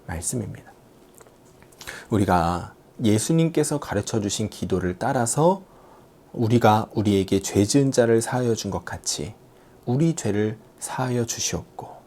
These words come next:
이렇게 기도할 때 우리는 내가 정말 죽음으로 갚아야 할 그 죄를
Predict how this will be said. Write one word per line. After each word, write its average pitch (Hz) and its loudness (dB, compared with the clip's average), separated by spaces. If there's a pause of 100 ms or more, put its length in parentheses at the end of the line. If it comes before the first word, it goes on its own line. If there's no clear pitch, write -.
(360)
이렇게 147 4
기도할 101 -4
때 104 -12 (880)
우리는 160 4 (220)
내가 135 4
정말 135 0
죽음으로 190 4
갚아야 107 -4
할 107 -2
그 113 -2
죄를 92 4